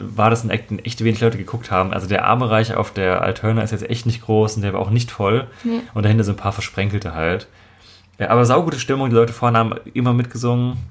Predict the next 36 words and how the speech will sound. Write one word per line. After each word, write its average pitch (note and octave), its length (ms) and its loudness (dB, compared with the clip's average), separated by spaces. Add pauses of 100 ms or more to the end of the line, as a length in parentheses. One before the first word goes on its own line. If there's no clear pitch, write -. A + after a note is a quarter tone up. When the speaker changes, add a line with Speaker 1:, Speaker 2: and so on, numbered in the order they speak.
(260)
Speaker 2:
Ja. A#3+ 240 -6 (600)
Speaker 1:
Immer B2+ 180 0
gesprungen C#3 500 -2
so. B2 360 4 (380)
Äh, G#2+ 260 4
ich G#2+ 80 -2
fand A#2+ 160 2
die A2+ 60 2
Stimmung A#2+ 320 0
sehr A2 220 0
angenehm, C3+ 480 -2
so A#2 60 -2
von A#2+ 120 -4
den G#2 100 -2
Leuten A2+ 280 2
auch. A#2 240 2 (1000)
Äh, G#2 400 -2
ja, G2+ 100 2
hat G#2+ 100 0
mir B2 80 0
Spaß B2 320 -2
gemacht. G2+ 240 -2
Und G#2 200 -6
da A2 60 -2
haben A2+ 80 2
wir A2+ 80 -2
einfach G#2+ 160 -4
so A2+ 140 -2
ein G#2+ 100 -2
bisschen A2 260 -4
so A2 120 0
gedacht, G#2 180 -2
so, - 100 -6
ach - 100 -6
ja, A2+ 160 -2
damals. G#2 560 0